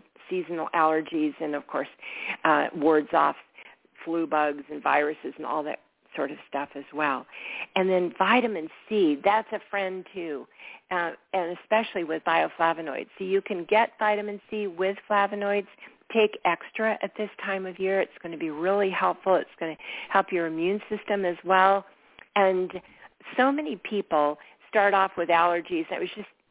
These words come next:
talking to a lady in a store the other day where I go all the time, and she said, "I started off with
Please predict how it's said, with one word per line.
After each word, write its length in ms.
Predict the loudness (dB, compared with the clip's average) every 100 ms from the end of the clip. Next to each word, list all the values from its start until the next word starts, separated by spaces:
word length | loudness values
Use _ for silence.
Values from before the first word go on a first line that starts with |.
| _ -8
talking 280 | -6 -6 -6
to 80 | -4
a 20 |
lady 340 | -2 0 0
in 60 | -4
a 80 | -10
store 240 | -2 0 2
the 100 | 0
other 140 | -2
day 140 | -2 0
where 100 | 0
I 60 |
go 140 | 2 0
all 180 | 0
the 80 | -2
time, 320 | -6 -2 -2
and 120 | -4 -8
she 100 | -8 -4
said, 120 | -6 -6 -14 -12 -4
"I 140 | 0 0 2
started 260 | 2 4
off 220 | 4 2
with 120 | -2